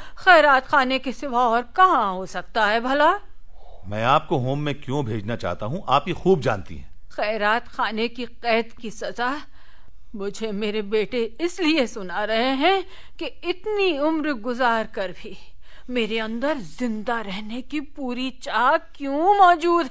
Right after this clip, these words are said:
Speaker 1: है, और अगर जिंदा रहना मजबूरी है तो तुम सबके सामने सर उठाकर क्यों, सर झुकाकर जिंदा रहना क्यों नहीं सीखती?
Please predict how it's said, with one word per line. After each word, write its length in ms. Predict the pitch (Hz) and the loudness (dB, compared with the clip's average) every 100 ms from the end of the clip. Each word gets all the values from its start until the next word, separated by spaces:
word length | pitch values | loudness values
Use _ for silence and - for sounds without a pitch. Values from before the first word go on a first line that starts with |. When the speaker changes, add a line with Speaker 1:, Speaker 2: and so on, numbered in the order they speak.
| 302 | 0
Speaker 1:
है, 520 | 254 220 156 110 - - - - - - - - - - 196 | 0 -2 -6 -10 -12 -12 -10 -12 -10 -10 -10 -10 -10 -10 -10
और 120 | 165 | -10
अगर 340 | 160 160 175 165 - - - - | -10 -10 -10 -10 -10 -10 -10 -8
जिंदा 400 | 214 175 160 170 | -4 -4 -4 -8
रहना 340 | 165 202 208 | -8 -6 -4
मजबूरी 760 | 190 190 - - 180 165 240 233 | -4 -4 -6 -8 -8 -4 -4 -4
है 380 | 139 147 247 294 - - - - - - - | -6 -2 -2 -2 -6 -12 -12 -12 -12 -10 -8
तो 60 | 240 | -8
तुम 240 | - 190 | -6 -8
सबके 440 | 170 196 - 233 | -8 -10 -8 -8
सामने 560 | 196 185 143 165 190 233 - - - - - - | -8 -8 -10 -10 -12 -12 -12 -12 -12 -12 -12 -10
सर 220 | 254 226 226 - | -8 -8 -10 -10
उठाकर 580 | 247 - 294 269 175 156 | -8 -4 -2 -4 -8 -12
क्यों, 140 | - - - - - - - - | -12 -12 -14 -12 -12 -14 -14 -4
सर 220 | - 349 | 2 2
झुकाकर 680 | 208 - 254 330 370 349 294 | 2 -8 -2 4 6 6 4
जिंदा 400 | 302 277 294 302 | 2 0 4 4
रहना 400 | 294 311 311 330 | 2 2 2 2
क्यों 300 | 330 359 359 | 2 0 2
नहीं 360 | 320 285 320 | 2 2 0
सीखती? 720 | - 262 214 - 202 160 156 | -2 -8 -8 -10 -14 -14 -14